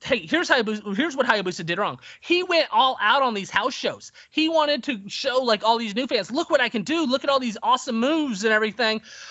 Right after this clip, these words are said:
Well, you're doing that daily. You're just killing yourself. And in front of two hundred, three hundred fans and, like, oh, you know, thinking,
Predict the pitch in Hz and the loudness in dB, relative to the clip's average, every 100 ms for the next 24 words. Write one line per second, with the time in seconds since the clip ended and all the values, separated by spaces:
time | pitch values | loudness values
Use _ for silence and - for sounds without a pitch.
0 | - - 254 247 202 294 330 262 - 277 | -12 0 2 2 2 2 2 2 2 0
1 | 311 285 247 220 208 240 196 226 - - | 0 0 0 0 2 2 2 -2 -6 -8
2 | - 285 392 339 190 - 196 180 - - | 0 4 4 4 2 2 2 2 -2 -20
3 | - - 247 247 240 233 240 247 240 - | -20 -2 2 4 2 0 2 2 2 0
4 | 254 262 254 202 240 247 247 208 - 247 | 2 2 0 -4 -4 0 2 2 2 2
5 | 311 254 233 214 208 233 247 226 247 214 | 2 2 2 2 2 0 0 0 2 2
6 | 214 233 247 247 226 185 | 2 -2 0 0 0 -6